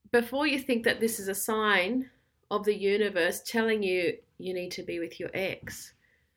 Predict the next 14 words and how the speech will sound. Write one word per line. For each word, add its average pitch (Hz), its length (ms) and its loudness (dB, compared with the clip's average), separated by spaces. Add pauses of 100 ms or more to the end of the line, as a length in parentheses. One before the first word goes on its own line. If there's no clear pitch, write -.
(920)
consider 285 640 -2 (160)
how 226 640 2
this 220 240 4
might 202 340 0
just 208 300 -6
be 202 120 2
your 185 320 -4
brain's 196 480 -2
way 247 380 -4 (380)
of 202 100 -6
overthinking 233 840 -4 (240)
and 185 160 -6
obsessing - 680 -8 (460)
over 190 540 -2